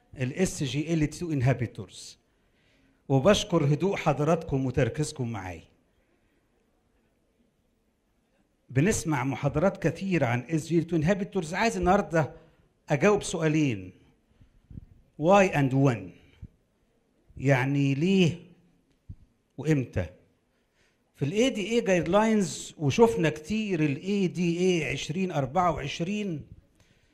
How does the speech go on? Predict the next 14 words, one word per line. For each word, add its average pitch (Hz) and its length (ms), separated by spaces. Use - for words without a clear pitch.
ملخص 175 580
الألجوريزم 156 760
ده 165 180
إن 170 560
one - 20
size 175 340
cannot 165 380
fit 151 420
all. 120 180
ما 107 160
عندناش 139 800
anti 180 220
diabetic 143 640
drug 170 380